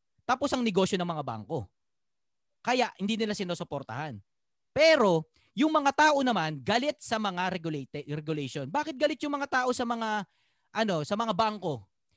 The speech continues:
Kasi kada bayad mo may kaltas. Kada, kada kuha mo, kada deposit mo, kada withdraw mo, may kaltas. Bakit may kaltas? Kasi may fee sa bangko. May bayad sa bangko. Bakit may bayad sa bangko? Eh, yun yung business ng bangko eh.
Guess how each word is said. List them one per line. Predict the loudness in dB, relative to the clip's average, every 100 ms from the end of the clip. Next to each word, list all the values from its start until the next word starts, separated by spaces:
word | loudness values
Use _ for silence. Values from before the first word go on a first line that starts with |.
| _
Kasi | -6 -4 2
kada | 4 4
bayad | 6 4 4
mo | 2
may | 0 2
kaltas. | 0 0 -2 -4 -14 _ _ _ _ _ _
Kada, | 0 2 0 -2 -18 _ _ _
kada | -6 -4 -6
kuha | 0 2
mo, | 2
kada | 0 2 2
deposit | 2 2 2 0
mo, | -2 0
kada | 0 0 -2 -4 -10
withdraw | -10 -6 -4
mo, | -4 -6 -10 -12
may | -10 -6
kaltas. | -8 -4 -4 -6
Bakit | -4 -4 -2
may | -2
kaltas? | -2 -2 -4 -6 _ _ _
Kasi | -8 -4
may | -2 -2
fee | -2
sa | -2 0
bangko. | 0 -2 -4 -6 -8 _ _ _ _ _ -6
May | -2 2
bayad | 0 0
sa | 0
bangko. | 0 -2 -4 -8 -12 _ _ _ -8
Bakit | -4
may | -2
bayad | 0 0 0
sa |
bangko? | 0 -2 -4 -10 _ _ -6
Eh, | -4
yun | -2 -2
yung | 0
business | 0 -2 -4
ng | -4
bangko | -4 -4 -8
eh. | -10